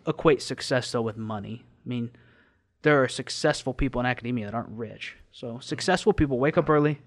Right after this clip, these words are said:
Speaker 1: and they read. And the other thing you're gonna get in the military is rigidity, which is important,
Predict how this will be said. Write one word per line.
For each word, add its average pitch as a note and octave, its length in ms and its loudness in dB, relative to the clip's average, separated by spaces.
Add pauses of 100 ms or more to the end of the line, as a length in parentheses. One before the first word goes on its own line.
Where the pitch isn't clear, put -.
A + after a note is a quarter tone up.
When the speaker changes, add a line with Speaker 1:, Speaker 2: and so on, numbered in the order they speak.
Speaker 1:
and B2+ 140 -2
they A#2+ 80 0
read. C3+ 320 0 (1120)
And B2+ 100 -2
the C3+ 40 6
other D3 100 6
thing D3+ 140 2
you're D3 120 2
gonna C#3 160 4
get C3 160 0
in G#2+ 60 -8
the B2 60 -4
military C3 560 0
is A#2 100 -6
rigidity, C3 600 -2 (120)
which B2+ 240 -8
is B2 100 -6
important, D3+ 500 -2